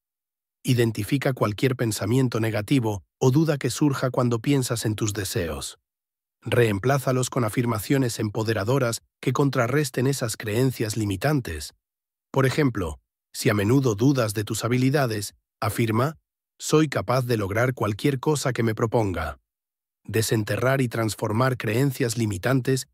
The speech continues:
es esencial para una manifestación exitosa. A menudo, estas creencias limitantes están profundamente arraigadas en nuestro subconsciente y actúan como barreras que nos impiden abrazar completamente nuestros deseos.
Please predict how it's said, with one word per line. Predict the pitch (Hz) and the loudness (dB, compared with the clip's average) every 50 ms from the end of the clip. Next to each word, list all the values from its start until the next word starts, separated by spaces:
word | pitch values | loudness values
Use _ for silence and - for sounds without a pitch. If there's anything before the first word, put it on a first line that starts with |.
| _ _ _ | _ _ _
es | - 151 143 160 | 0 0 0 0
esencial | 143 127 - 113 104 101 - 143 147 147 147 | -2 -2 -2 -2 -2 0 0 0 0 0 0
para | 135 131 113 117 | -2 -2 0 0
una | 123 143 143 131 | 0 0 2 0
manifestación | 123 120 113 104 - - 110 - - 107 - - 143 131 117 | 0 -2 -2 -4 -4 -4 -6 -4 -6 -8 0 0 2 2 2
exitosa. | 104 - - 104 92 107 95 - - - 78 73 - - _ _ _ _ _ _ _ _ _ _ _ - | -2 -4 -6 -6 -6 -6 -6 -6 -6 -6 -8 -8 -10 -14 _ _ _ _ _ _ _ _ _ _ _ 0
A | 139 131 | 2 4
menudo, | 127 120 131 143 135 127 123 123 127 - | 4 4 4 4 2 2 0 -2 -4 -2
estas | - 135 135 127 - 123 113 - | -2 0 0 0 -2 -4 -4 -4
creencias | - 104 104 120 127 117 - 123 110 104 - | -4 -2 0 2 0 0 0 -4 -6 -4 -2
limitantes | 113 107 101 95 92 123 127 131 120 123 117 113 - - _ _ _ | -2 -2 -2 -2 0 0 0 0 0 0 -4 -4 -6 -10 _ _ _
están | - 139 131 - 165 160 147 | -4 -2 0 0 0 0 0
profundamente | - 143 123 - 160 156 143 127 110 117 131 135 127 - 120 | 0 -2 0 2 2 2 4 2 2 2 2 0 0 0 -2
arraigadas | 107 104 104 104 101 101 120 135 135 127 120 113 - | -2 -2 -4 -4 -2 0 0 0 0 0 -2 -2 -2
en | 113 107 | -2 0
nuestro | 110 113 110 - - 117 | 0 0 -2 -2 -4 -4
subconsciente | 107 - 117 110 - 110 107 107 - - 143 120 101 92 - 78 76 73 - _ _ _ _ _ _ _ _ _ | -2 -2 -2 -2 -2 -4 -4 -4 0 2 2 2 0 -2 -6 -10 -10 -12 -14 _ _ _ _ _ _ _ _ _
y | - 123 | 0 0
actúan | 104 92 - - 147 139 127 123 120 | 0 0 2 2 2 4 4 2 0
como | - 127 123 113 | 2 2 2 2
barreras | 104 104 101 - 135 143 131 120 123 127 | 0 -2 0 2 2 2 2 0 -2 -2
que | - 156 | 0 0
nos | 131 135 127 - 151 | 0 0 2 2 0
impiden | 139 131 - 156 147 139 131 127 | 0 2 0 0 0 0 0 0
abrazar | 117 107 107 101 98 - 131 131 127 | -2 -2 -6 -8 -4 -2 -2 -2 0
completamente | - 120 107 101 135 139 135 - 113 120 135 135 120 - 113 | 0 -2 -2 0 0 0 0 2 0 2 2 0 0 0 -2
nuestros | 107 107 104 - - - 107 98 92 | -2 -2 -4 -4 -4 -4 -4 -2 -2
deseos. | 107 95 - - 87 80 76 71 69 - - | -4 -4 -4 -4 -4 -6 -6 -8 -8 -12 -14